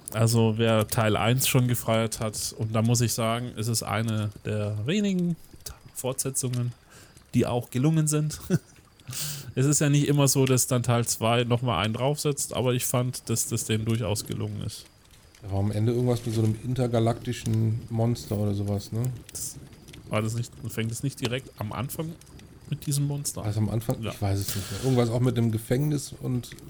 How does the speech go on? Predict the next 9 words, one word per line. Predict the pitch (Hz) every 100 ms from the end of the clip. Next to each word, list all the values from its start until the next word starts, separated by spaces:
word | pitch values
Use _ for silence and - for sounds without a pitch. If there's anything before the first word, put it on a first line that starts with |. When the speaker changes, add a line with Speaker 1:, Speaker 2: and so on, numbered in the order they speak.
| - 117
Speaker 2:
Waffe | 117 - 143
zusammenbauen? | - 131 135 135 123 135 143 156
Speaker 1:
Auch | 101 -
das. | - 101 - - - - -
Speaker 2:
Oder | 117
war | 110
das | 110 -
Teil | 113 107
eins? | 113 107 101 - -